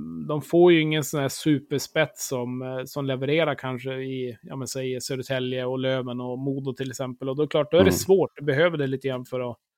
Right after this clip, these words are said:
Speaker 1: kunna sticka iväg. Ja, men deras poängligaledare Albin Eriksson har gjort elva poäng, så att <clears throat> det är ju... Du hamnar ju inte i någon större rank då i, i, eh, toppen av poängligan, och då, då är det svårt
Speaker 2: Nej.
Speaker 1: att vinna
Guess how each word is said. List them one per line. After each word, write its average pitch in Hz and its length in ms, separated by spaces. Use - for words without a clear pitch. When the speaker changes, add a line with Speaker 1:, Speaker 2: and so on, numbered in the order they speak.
Speaker 1:
kunna 139 200
sticka - 360
iväg. 135 320
Ja, 127 80
men 143 120
deras 139 240
poängligaledare 135 920
Albin 135 280
Eriksson 139 300
har 127 40
gjort 123 140
elva 123 400
poäng, 127 400
så 131 120
att 127 60
<clears throat> 143 560
det 151 60
är 156 100
ju... 151 220
Du 170 260
hamnar 170 380
ju 180 100
inte 165 200
i 165 60
någon 151 380
större 175 460
rank 151 320
då 175 260
i, 143 60
i, 135 460
eh, 127 60
toppen 143 360
av 135 60
poängligan, 139 560
och 123 100
då, 151 240
då 139 120
är 180 100
det - 80
svårt 180 220
Speaker 2:
Nej. 175 80
Speaker 1:
att - 60
vinna 139 200